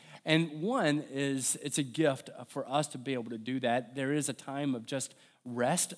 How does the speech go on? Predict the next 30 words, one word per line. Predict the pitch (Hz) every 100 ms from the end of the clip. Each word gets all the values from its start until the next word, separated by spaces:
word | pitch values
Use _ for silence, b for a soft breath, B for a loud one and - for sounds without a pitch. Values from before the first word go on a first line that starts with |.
| - 123
that | 127
is | 127
gonna | 135 131
be | 120 120
had, | 101 107 117 165
which | 135 131
is |
gonna | 123 127
be | 123
great | 120 127 123 135
for | - 123
us. | 104 123 165 - B B B B
Uh, | 123
the | 135
last | 147 170 165 -
four | 175
or | 156 131 131 -
five | 143 156 135
years | 151 147 131
has | 127
been | 117 156 139
crazy | - - 156 165 160 127 110
with | 117 -
what's | 131
happened | 123 135 131 123 113
here | 131 123
in | 117
this | 113
place. | - 139 123 110 - b b b b
But | 151 135 175